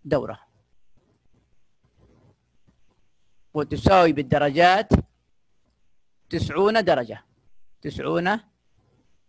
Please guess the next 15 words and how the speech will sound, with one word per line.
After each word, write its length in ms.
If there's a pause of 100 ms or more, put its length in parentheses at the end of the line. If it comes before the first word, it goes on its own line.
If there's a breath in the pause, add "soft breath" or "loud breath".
(180)
درجة. 440 (3000)
وفي 400 (380)
تمرين 280
عشرة 460 (300)
يمثل 340
السهم، 360
السهم 540
الأحمر 460
دوران 520
مع، 240
على 200
الدائرة 500
مع 140
عقارب 420
الساعة 540